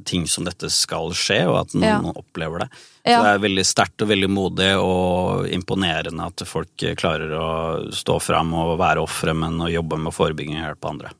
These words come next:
Speaker 2: Mm.
Speaker 1: Mm.
Speaker 2: Og så synes jeg det er ekstra, ehm, kan man si kult? Jeg synes det er ekstra, eh,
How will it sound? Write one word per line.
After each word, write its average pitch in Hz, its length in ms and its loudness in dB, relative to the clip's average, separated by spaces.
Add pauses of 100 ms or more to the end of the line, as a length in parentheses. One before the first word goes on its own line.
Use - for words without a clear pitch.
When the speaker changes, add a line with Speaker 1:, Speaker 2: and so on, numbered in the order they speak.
(120)
Speaker 2:
Mm. 240 420 6
Speaker 1:
Mm. - 200 -2
Speaker 2:
Og 233 100 2
så 233 160 2
synes 220 200 2
jeg 220 100 2
det 208 240 0
er - 60 -8
ekstra, 190 1040 0 (140)
ehm, 190 680 0 (840)
kan 214 160 2
man 233 140 6
si 262 160 4
kult? - 460 2 (400)
Jeg 247 80 6
synes 240 160 4
det 247 80 6
er 233 200 4
ekstra, 208 880 2 (120)
eh, 202 720 2